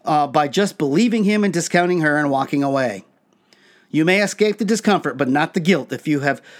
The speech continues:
chosen too quickly, judged too quickly, and are, are defending the wrong person. And, and, and she will not escape the abuse, and he will not have had to face the truth he needs to f-, in order to pursue health himself.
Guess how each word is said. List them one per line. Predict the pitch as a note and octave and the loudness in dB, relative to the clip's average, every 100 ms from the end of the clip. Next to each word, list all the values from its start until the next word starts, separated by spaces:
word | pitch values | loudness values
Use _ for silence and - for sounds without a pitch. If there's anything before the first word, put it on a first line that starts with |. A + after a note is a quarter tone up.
| - | -14
chosen | - E3 D#3+ D3+ | -2 0 0 0
too | - | 0
quickly, | D3 E3 C3 A2+ G2 _ _ | 0 -2 -2 -6 -10 _ _
judged | A#2+ D#3+ D#3 - | 0 0 0 -4
too | C3+ | -6
quickly, | C3+ - G#2+ F#2 - _ _ - _ _ | -4 -8 -10 -12 -18 _ _ -20 _ _
and | D3+ C#3 C3 C#3 | -2 -2 -2 0
are, | C#3 B2+ B2 - | 0 0 -2 -2
are | C#3 | -2
defending | D3+ - E3 D3+ | -4 0 0 2
the | C3 | -2
wrong | B2+ C#3 C3 | 0 -2 -2
person. | C#3 A#2+ - F2+ F#2 _ _ _ _ _ _ _ _ - | -4 -4 -6 -12 -16 _ _ _ _ _ _ _ _ -8
And, | B2+ - _ | -8 -8 _
and, | D3+ C#3+ | -4 -2
and | D3+ C3 | -4 -2
she | - C4+ | 0 2
will | A#3 D#3 | 2 0
not | D3 F3+ G#3+ | 2 2 0
escape | G#3+ - G3+ - | -2 -2 -2 0
the | |
abuse, | E3+ F3+ E3 C3+ - | -2 0 0 0 -2
and | D3 C3+ | -4 -2
he | - A#3 | 0 0
will | E3 | 2
not | C#3+ D#3 A3 G3+ | 0 0 0 0
have | G3 F#3+ F3+ - - - - - | 0 0 -4 -16 -20 -20 -20 0
had | F#3 F#3 | 0 2
to | D#3+ | -4
face | C#3 G3+ G3 - | -2 0 0 -2
the | E3+ | -6
truth | - F#3+ D3+ - | 0 0 0 -2
he | E3 | -2
needs | D3+ D#3+ F3 E3+ | 0 0 0 -2
to | - D#3+ | -4 -6
f-, | - _ D#3 | -6 _ -4
in | C#3 | -2
order | F3 E3+ E3 | 0 0 -2
to | - D#3 C#3+ - _ | -2 -2 -2 -8 _
pursue | E3+ - F#3+ E3 C#3+ _ | -4 -2 0 -2 -2 _
health | - D3+ - | -4 -4 -2
himself. | B2 A#2 C#3+ G#2+ - | -6 -2 -4 -4 -10